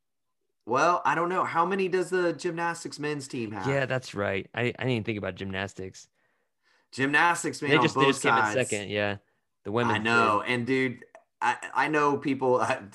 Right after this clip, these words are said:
Speaker 1: guys on the Discord were joking, "What's wrong with that?" Like, dude, they lost one of the most dec-, well, they lost the most decorated college gymnast in history in Maggie Nichols on the girl
Speaker 2: Mm-hmm.
Speaker 1: team, and then the most decorated senior class ever that didn't even get to compete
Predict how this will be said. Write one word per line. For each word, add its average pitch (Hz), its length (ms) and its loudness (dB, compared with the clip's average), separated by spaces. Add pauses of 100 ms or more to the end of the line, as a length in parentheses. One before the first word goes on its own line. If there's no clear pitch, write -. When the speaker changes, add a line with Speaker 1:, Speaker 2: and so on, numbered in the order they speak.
Speaker 1:
guys 127 280 4
on 127 60 0
the 113 60 -2
Discord 113 400 0
were 98 120 -2
joking, 107 420 -2
"What's 160 280 -6
wrong 165 260 2
with 156 100 0
that?" 139 120 -2
Like, 120 200 0 (460)
dude, 156 220 2
they 170 180 4
lost 170 480 2 (420)
one 147 180 -4
of 143 80 -4
the 139 100 0
most 123 300 2
dec-, 135 240 -2
well, 127 200 2
they 113 100 0
lost 151 300 4
the 127 60 -4
most 110 240 -2
decorated 110 580 -2 (160)
college 127 640 0
gymnast 117 440 -6
in 85 100 -10
history 95 480 -6
in 90 100 -10
Maggie 90 300 -6
Nichols 92 360 -8
on 90 120 -8
the 87 60 -10
girl 92 240 -4
Speaker 2:
Mm-hmm. - 540 -20
Speaker 1:
team, - 60 -20
and 104 180 -8
then 127 300 -2
the 110 100 -4
most 104 360 -6
decorated 104 480 -6
senior 113 400 -6
class 85 580 -8
ever 90 280 -6
that 120 220 0
didn't 151 200 -2
even 131 200 -2
get 135 180 -2
to 123 60 -8
compete 120 600 -6